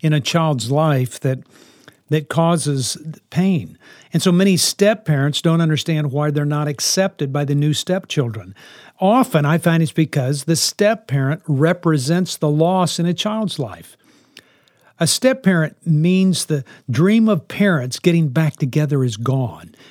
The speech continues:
It means the loss of bounding into the single parent's bedroom and plopping down on the bed.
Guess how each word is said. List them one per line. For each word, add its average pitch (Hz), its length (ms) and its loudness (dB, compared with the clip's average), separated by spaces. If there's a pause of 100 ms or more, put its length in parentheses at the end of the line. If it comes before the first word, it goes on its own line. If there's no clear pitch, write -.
It 175 100 0
means 196 280 4
the 160 140 2
loss 170 500 4
of 131 180 0
bounding 160 520 2
into 151 280 0
the 135 120 -2
single 170 340 0
parent's 151 420 0
bedroom 151 540 0
and 120 160 -4
plopping 170 480 -2
down 147 260 0
on 135 120 0
the 131 60 -2
bed. 131 540 -4